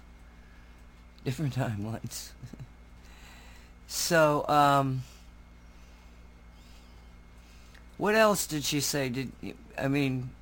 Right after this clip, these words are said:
do you have the link to that? Art? I mean, w-, was it, w-, this is, 'cause I, I went to, I went to, uh, try to find it myself, and I'm going, like, I don't remember where I s-, was watching her on Rumble, or if it was <clears throat> BitChute, or where.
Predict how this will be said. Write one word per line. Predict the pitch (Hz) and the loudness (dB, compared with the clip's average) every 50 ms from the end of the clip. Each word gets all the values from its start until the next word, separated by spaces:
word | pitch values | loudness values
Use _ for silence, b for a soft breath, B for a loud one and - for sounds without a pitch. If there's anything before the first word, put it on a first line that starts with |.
| - | -10
do | 120 135 | -4 0
you | 151 | 2
have | 160 170 180 | 2 2 2
the | 180 165 | 0 -2
link | 139 123 135 151 180 175 | -2 0 0 -2 -2 -4
to | - - 180 | -6 -6 -4
that? | 175 175 175 175 160 - - - - | -2 -2 -2 -4 -6 -8 -16 -14 -8
Art? | - 139 156 151 - - - - - | -6 -4 -4 -4 -6 -10 -14 -10 -6
I | |
mean, | 127 139 139 | -4 -4 -4
w-, | - - 147 143 - - | -4 -4 -6 -6 -6 -4
was | 151 151 151 135 | -2 -2 -2 -2
it, | 151 | -4
w-, | 131 147 147 147 - | -6 -6 -8 -10 -10
this | - 95 - 143 139 135 170 185 185 196 | -14 -12 -10 -10 -6 -4 -2 0 0 0
is, | 202 185 - - - - - b b b b b b b b - | 0 -2 -2 -4 -8 -16 -20 b b b b b b b b -4
'cause | 175 165 | 0 0
I, | 196 - 143 160 139 175 | 2 2 4 4 4 4
I | |
went | 190 196 220 233 233 226 | 4 4 2 2 0 0
to, | - 226 185 - | 0 0 2 4
I | - 175 | 2 2
went | 175 185 196 214 202 - | 2 2 0 -2 -2 -2
to, | - 208 190 175 170 165 | 0 2 2 2 4 4
uh, | 160 151 143 135 131 | 4 4 4 2 0
try | - - 170 165 160 | 0 2 4 4 4
to | 160 151 | 4 2
find | - - 151 151 156 151 | 0 0 0 2 0 -2
it | - | -2
myself, | - 101 131 135 - 160 160 165 160 - | -2 -2 -2 0 2 2 2 2 2 0
and | 139 135 | -2 -2
I'm | 135 | -2
going, | 131 135 139 135 131 131 | 0 0 0 0 0 0
like, | 131 127 120 113 - b b b b b b b b - | -2 -2 -2 -4 -6 b b b b b b b b -4
I | 135 175 | -2 0
don't | 196 196 175 143 | 0 0 2 2
remember | 143 139 143 147 151 147 139 143 143 | 2 2 4 2 2 0 0 0 0
where | 143 139 139 151 156 160 160 156 151 147 | 0 2 0 0 2 2 2 4 4 4
I | 139 135 | 4 2
s-, | 131 127 - - - - - - - - - - - | 0 -4 -6 -6 -8 -8 -10 -12 -16 -20 -20 -16 -10
was | - 120 127 127 120 117 | -6 -4 -4 -4 -4 -8
watching | 123 123 107 135 143 170 190 196 - - 160 143 | -8 -6 -2 0 2 2 2 0 -2 -4 -4 -2
her | 127 127 117 113 110 | -2 -2 0 0 0
on | 107 107 110 117 117 120 | 0 -2 -2 -2 -2 -2
Rumble, | 123 135 156 170 165 165 180 180 180 175 | 0 0 0 -2 -2 -2 -2 -2 0 0
or | 165 139 127 | 0 0 -2
if | 123 - - | -2 -4 -6
it | - - | -8 -6
was | - 85 - 233 180 180 - - | -4 2 4 6 6 6 4 4
<clears throat> | - | 4
BitChute, | - - - - 147 156 151 160 160 147 131 143 160 165 - - - 185 185 190 196 180 151 | 4 4 8 10 10 12 12 12 12 10 10 6 2 0 -2 -4 -2 0 2 2 2 2 0
or | 131 120 | 0 -2
where. | 120 123 139 160 175 170 127 85 60 60 | -2 -2 -2 -2 0 0 0 -2 -2 -6